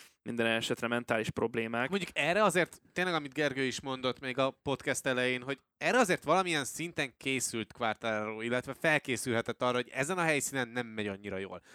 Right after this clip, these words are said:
Speaker 2: Ebből a szempontból egy ilyen eredménynek a feldolgozása sem fog akkora terhet tenni rá.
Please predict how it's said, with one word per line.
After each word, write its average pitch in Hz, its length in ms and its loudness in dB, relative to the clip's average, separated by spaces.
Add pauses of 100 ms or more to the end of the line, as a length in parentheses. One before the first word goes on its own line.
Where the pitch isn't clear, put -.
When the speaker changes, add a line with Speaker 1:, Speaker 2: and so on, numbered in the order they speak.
(240)
Speaker 2:
Ebből 185 280 2
a 175 60 6
szempontból 170 800 2 (160)
egy 127 200 -8 (100)
ilyen 185 420 0
eredménynek 135 580 0
a 131 60 0
feldolgozása 143 880 0
sem 156 300 0
fog 143 360 -2 (240)
akkora 139 440 2
terhet 110 460 0
tenni 101 260 -4
rá. 90 200 -10